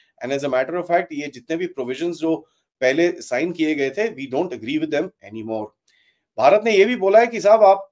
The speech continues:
आप लोग तो terrorism promote करते हो और उल्टे सीधे काम करते हो भारत के अंदर, आपको लगता है कि ये सब करने के बाद हम आपके साथ ऐसी कोई treaty को honor करेंगे, ये आपको गलत लगता है। Indus system जो है, उसके अंदर चार पांच rivers आती हैं, जिसका, जिनका नाम है Indus,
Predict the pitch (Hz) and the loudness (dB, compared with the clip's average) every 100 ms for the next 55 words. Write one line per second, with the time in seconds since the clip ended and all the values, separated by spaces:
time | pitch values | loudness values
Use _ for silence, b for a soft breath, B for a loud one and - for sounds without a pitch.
0 | - 135 196 202 202 196 156 160 180 190 | 0 2 2 0 -2 -4 -4 -4 -6 -6
1 | 165 160 185 170 156 190 185 202 175 143 | -4 -4 -2 -4 -2 -2 2 2 2 0
2 | 175 170 175 180 147 170 151 139 185 123 | -6 -8 -6 -2 0 0 -4 -6 -4 0
3 | 151 170 151 180 170 151 151 156 - 175 | 0 -2 -6 -2 0 0 -4 -10 -4 -2
4 | 190 196 190 165 160 170 170 - 123 170 | -2 -6 -4 -2 -2 -6 -10 -10 -6 -4
5 | 165 139 190 185 _ _ _ _ 113 190 | -2 2 2 2 _ _ _ _ -2 2
6 | 208 180 185 175 175 190 - 139 139 170 | 2 2 -2 0 0 0 -2 -10 -8 -8
7 | 180 170 151 131 156 156 190 - 117 151 | -2 -2 -4 -10 -8 -6 -8 -6 -4 -4
8 | 175 180 190 214 220 - 131 160 139 131 | -4 -4 -4 -4 -6 -6 -8 0 0 0
9 | 214 247 _ 110 117 131 113 - 98 95 | -4 -8 _ -10 -6 -6 -10 -16 -16 -16
10 | 92 _ b b b b b _ 175 214 | _ _ b b b b b _ -4 -2
11 | 277 269 190 170 - 277 240 190 156 190 | -4 -4 -8 -8 -2 -2 0 0 2 2
12 | 196 170 190 190 202 147 156 147 - 135 | 0 -4 -8 -8 -2 -2 -2 -4 -8 -6
13 | 170 156 143 180 190 160 - 151 - 101 | -2 0 0 -2 -8 -8 -8 -8 -8 _
14 | 127 135 143 139 160 - 120 131 208 - | -14 -8 -6 -4 -4 -6 -8 -6 -8 -10